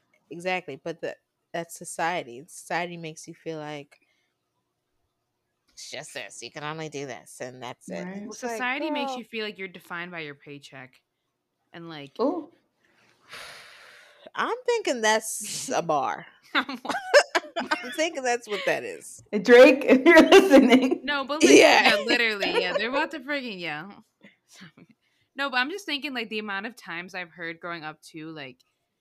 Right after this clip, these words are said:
Speaker 3: how, "Oh, don't be a teacher. It doesn't pay well. Don't be a teacher.
Speaker 1: Exactly.
Speaker 2: Mm.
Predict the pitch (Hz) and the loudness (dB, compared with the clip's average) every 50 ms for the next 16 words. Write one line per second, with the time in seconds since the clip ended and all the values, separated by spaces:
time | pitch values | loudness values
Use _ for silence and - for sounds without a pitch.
0 | _ _ _ 180 180 190 185 180 175 165 - - 180 175 165 165 190 190 190 - | _ _ _ -14 -10 -8 -6 -6 -6 -8 -8 -6 -6 -6 -6 -8 -10 -10 -10 -10
1 | 180 170 165 - - 160 - - 165 156 160 160 165 160 151 - 160 156 151 147 | -12 -12 -12 -14 -20 -20 -20 -16 -16 -16 -16 -16 -18 -20 -20 -18 -16 -16 -16 -16
2 | 131 127 156 160 _ _ _ _ _ _ _ _ _ _ _ _ _ 190 185 180 | -18 -20 -20 -20 _ _ _ _ _ _ _ _ _ _ _ _ _ -20 -20 -20
3 | 180 196 185 165 160 170 170 160 139 170 170 170 165 165 160 156 156 160 175 | -18 -16 -14 -14 -12 -10 -10 -10 -8 -8 -10 -10 -10 -10 -8 -8 -10 -12 -12